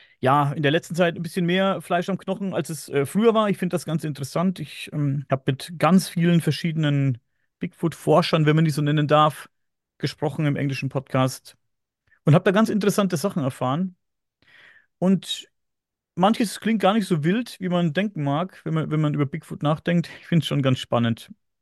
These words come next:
Aber auch hier wieder kurz abgeschweift. Es gab so ein Bigfoot-Video, das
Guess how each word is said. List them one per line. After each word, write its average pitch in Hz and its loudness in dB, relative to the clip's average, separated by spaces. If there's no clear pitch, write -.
Aber 135 2
auch - -6
hier 165 -6
wieder 151 -2
kurz 147 -6
abgeschweift. 156 0
Es - -14
gab 151 2
so - 0
ein 151 6
Bigfoot-Video, 160 2
das - -12